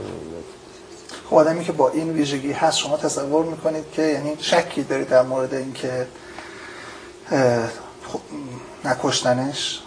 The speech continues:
یعنی فکر می‌کنید کشتنش؟ ببینید، ایشون تو منزل آقای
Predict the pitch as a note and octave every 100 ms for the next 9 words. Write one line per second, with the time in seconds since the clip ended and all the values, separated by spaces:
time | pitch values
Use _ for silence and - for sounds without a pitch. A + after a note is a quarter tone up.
0 | - - - - C3+ C3 C3+ - C#3 D3+
1 | D3 C3 - - C3 C3+ - - - -
2 | - - - - - - - F4+ F#4 F#4+
3 | F#4+ E4+ F4 F#4 F4 F4 E4+ E4+ F4 E4+
4 | F#4+ - - - - - - - C#3 D#3+
5 | E3 D3+ D#3+ E3 C#3+ C#3 D3+ D3